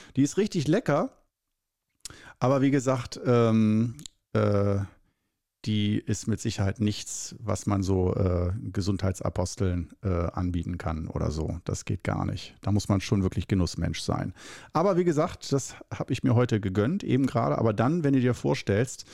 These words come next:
du hast eh schon wochenlang am Limit gearbeitet, sch-, wirfst dir dann, äh, eine Torte rein, also zwei riesige Stücke Torte rein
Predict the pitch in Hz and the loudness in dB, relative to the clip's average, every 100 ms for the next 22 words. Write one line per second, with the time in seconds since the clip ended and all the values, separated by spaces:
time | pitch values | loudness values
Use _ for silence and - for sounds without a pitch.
0 | - - - - 120 - 151 160 - 107 | -18 -20 -20 0 0 2 0 0 2 2
1 | 120 101 147 - 196 139 131 160 - - | 2 0 0 0 0 2 2 0 -2 0
2 | 110 104 127 180 - 147 160 156 101 98 | 2 4 4 2 -2 -4 0 2 2 2
3 | 196 - - - - - - - - 107 | -2 -4 -14 -20 -20 -20 -18 -12 -8 2
4 | 117 190 - - 151 117 131 220 302 - | 2 2 0 -2 0 2 2 2 0 -2
5 | 131 135 135 135 139 - - 113 110 107 | 2 4 4 4 0 -4 -2 2 4 2
6 | 113 _ - 139 190 170 90 87 117 202 | 0 _ -2 0 0 0 0 0 0 -2
7 | 233 104 95 95 - - 110 120 156 190 | 0 2 2 0 -2 -6 -2 0 -2 -4
8 | _ - 135 143 131 - 127 120 117 - | _ -2 0 2 0 0 -2 0 -2 0
9 | 135 156 98 87 98 165 | -2 0 0 2 0 -2